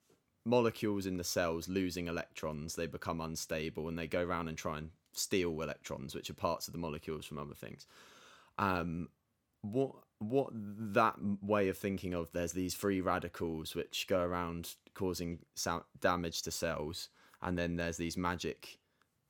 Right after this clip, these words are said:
things, antioxidants, that stop it. That makes the antioxidant a thing, whereas think of the antioxidant as a, think of antioxidants as, as an adject, it's a description, right? You,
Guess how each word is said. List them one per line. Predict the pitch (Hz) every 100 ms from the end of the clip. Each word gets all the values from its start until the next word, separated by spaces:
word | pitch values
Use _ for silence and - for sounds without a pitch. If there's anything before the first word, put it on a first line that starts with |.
| -
things, | - - 104 80 73 78 78 -
antioxidants, | 95 92 85 90 - - 80 73 - 85
that | -
stop | - - - -
it. | - - _ - _ _
That | 101 101 - _ _
makes | 92 104 - -
the | -
antioxidant | 101 95 - 98 - 90 90 90 -
a |
thing, | - - 98 117 170
whereas | 107 82 -
think | - 131 139 139
of | 123
the | 110
antioxidant | 101 98 107 104 - 85 -
as | 87 90
a, | 87 76 78 - _ _ _ _
think | - 123 110
of | 104 -
antioxidants | 117 104 113 - 95 80
as, | 90 87 _
as | 92 87
an | 80
adject, | - 87 - -
it's | 92 -
a | 92
description, | 90 - 101 - - - 71
right? | 73 101
You, | 101